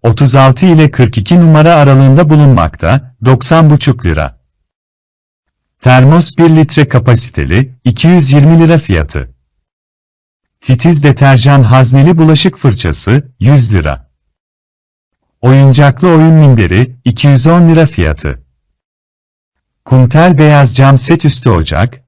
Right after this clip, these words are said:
iki yıl garantili, iki bin yüz lira.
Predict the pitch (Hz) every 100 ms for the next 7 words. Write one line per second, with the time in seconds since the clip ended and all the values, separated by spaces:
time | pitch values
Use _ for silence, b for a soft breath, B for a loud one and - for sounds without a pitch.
0 | - 95 185 185 160 139 127 104 73 69
1 | 85 139 131 - 120 165 175 170 160 107
2 | 85 71 69 -